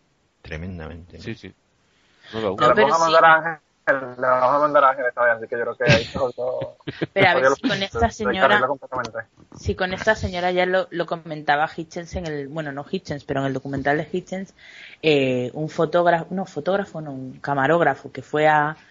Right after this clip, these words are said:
Speaker 4: a grabar uno de sus morideros, contaba que él habían probado una nueva película de Kodak, que nunca, nunca la habían probado, la acababan de sacar los de Kodak, y que, mm,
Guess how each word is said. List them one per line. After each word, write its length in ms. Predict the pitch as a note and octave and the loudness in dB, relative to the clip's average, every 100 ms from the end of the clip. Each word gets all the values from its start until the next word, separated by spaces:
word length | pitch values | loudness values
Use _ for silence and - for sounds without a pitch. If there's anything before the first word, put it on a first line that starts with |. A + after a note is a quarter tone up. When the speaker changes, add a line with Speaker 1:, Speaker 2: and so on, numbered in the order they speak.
| - - - | -20 -18 -6
Speaker 4:
a 80 | D3 | 2
grabar 320 | D3 D3 D3 | 4 4 2
uno 140 | D#3 | -2
de 100 | D#3+ | -6
sus 200 | D#3 E3 | -8 -10
morideros, 840 | E3 D#3 D#3 F3 F#3 E3 E3 - _ _ _ - | -6 -4 -2 0 0 0 -4 -12 _ _ _ -14
contaba 460 | C#3 B2+ B2 C3+ | -10 -2 0 0
que 300 | E3 D#3+ D3+ | 2 2 4
él 260 | D#3 D#3+ D3+ | 2 0 -4
habían 640 | C#3+ C#3 D3+ D3+ D3+ D#3 D#3 | -4 -2 -2 -2 -4 -6 -6
probado 360 | D#3+ D#3+ D#3 E3+ | 0 4 4 4
una 160 | E3+ | 0
nueva 240 | E3 E3 E3 | 0 2 0
película 420 | D#3+ F3 E3+ D3+ | -2 -4 2 2
de 160 | D3+ D3+ | 2 -2
Kodak, 420 | D#3+ D#3 D#3 - _ - - _ - | -2 0 -2 -8 _ -10 -10 _ -6
que 100 | D3+ | -4
nunca, 280 | D3 D3+ | 0 0
nunca 260 | C3+ D3+ D#3 | -2 0 4
la 60 | D3+ | 4
habían 220 | D#3 D3+ | 2 0
probado, 260 | D3 F#3 | 2 4
la 80 | G#3 | 4
acababan 320 | D3+ C#3 D3+ | 2 0 0
de 80 | E3+ | -2
sacar 340 | D#3+ D#3 E3 D#3 | -4 -4 -4 -4
los 140 | D3 | -6
de 100 | D3 | -6
Kodak, 400 | F3 E3+ - - _ - - _ - | -4 -4 -4 -10 _ -20 -20 _ -4
y 140 | E3+ | -4
que, 720 | - D#3+ C#3+ C3+ C#3 C3 B2+ | -2 0 0 0 0 -2 -4
mm, 220 | B2+ A#2 | -6 -10